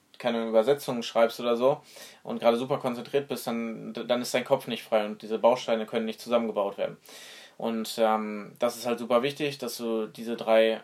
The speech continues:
Punkte beachtest, die wir gerade, die ich gerade gesagt hab, äh, und dich dann hinsetzt und dir die Zeit nimmst mit einem freien Kopf, mit einem Stift, mit einem Zettel, ohne irgendwelche Ablenkungen, ohne Handy, ähm,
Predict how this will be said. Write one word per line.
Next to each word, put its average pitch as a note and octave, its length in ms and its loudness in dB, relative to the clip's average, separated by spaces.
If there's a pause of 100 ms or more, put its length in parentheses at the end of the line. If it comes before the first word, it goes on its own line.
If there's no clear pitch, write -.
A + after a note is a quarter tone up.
(140)
Punkte C3+ 460 0
beachtest, - 560 -4
die A2 80 -10
wir A#2 120 -4
gerade, A2 440 2 (120)
die A2+ 100 -12
ich - 120 -16
gerade A2+ 220 4
gesagt A#2 320 -2
hab, B2+ 180 2 (380)
äh, A2 160 -4
und A2 160 -4
dich G#2 120 -14
dann B2+ 200 6
hinsetzt B2+ 640 0 (300)
und A#2 120 -10
dir A2+ 60 -10
die G#2 120 -16
Zeit B2+ 320 4
nimmst B2 380 -8
mit G#2+ 160 -12
einem - 120 -20
freien A#2+ 380 0
Kopf, - 280 2 (180)
mit G#2+ 100 -16
einem A2 120 -20
Stift, - 440 -4
mit G#2 160 -16
einem - 120 -16
Zettel, A#2 540 -2
ohne B2+ 240 -4
irgendwelche A2+ 380 -4
Ablenkungen, G#2+ 520 -4
ohne B2 220 -2
Handy, G#2+ 420 -6 (480)
ähm, G#2+ 400 -6